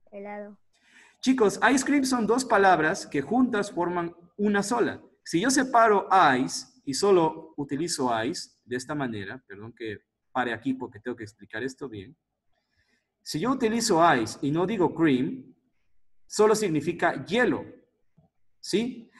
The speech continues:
Speaker 2: Y si solo digo cream y no utilizo ice, significa crema. Pero ambos juntos significan helado, ice cream. Josué, soap.
Speaker 1: Sopa.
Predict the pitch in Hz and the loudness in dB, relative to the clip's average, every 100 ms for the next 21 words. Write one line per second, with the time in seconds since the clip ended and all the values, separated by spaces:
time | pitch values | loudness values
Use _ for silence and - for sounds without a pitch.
0 | - - 202 202 - 311 269 269 240 - | -20 -2 0 0 2 2 4 4 4 2
1 | 226 254 196 127 101 - - 147 214 262 | 4 6 6 4 0 -8 -2 0 2 4
2 | 208 185 196 147 143 139 117 110 - - | 4 2 0 2 4 4 2 -2 -8 -16
3 | _ _ - 151 139 143 135 131 190 226 | _ _ 0 0 0 -2 -4 -2 2 4
4 | 185 101 - - _ _ _ _ - 135 | 4 0 -8 -20 _ _ _ _ 0 4
5 | 156 247 220 - 285 269 262 202 170 196 | 4 6 4 4 0 0 -2 -2 -2 -2
6 | 185 156 143 - 139 151 123 110 160 226 | -2 -2 -4 -4 0 2 0 0 2 4
7 | 247 - - 143 107 - - _ _ _ | 4 -2 -2 -2 -2 -8 -20 _ _ _
8 | _ - - 247 269 180 110 - 262 226 | _ -10 -2 0 2 2 0 0 4 4
9 | 127 - - - _ _ _ _ _ _ | 2 -2 -12 -20 _ _ _ _ _ _
10 | _ _ _ _ _ _ _ _ _ _ | _ _ _ _ _ _ _ _ _ _
11 | _ _ _ _ _ _ _ _ _ _ | _ _ _ _ _ _ _ _ _ _
12 | _ _ - 285 _ 226 - | _ _ -20 -20 _ -18 -18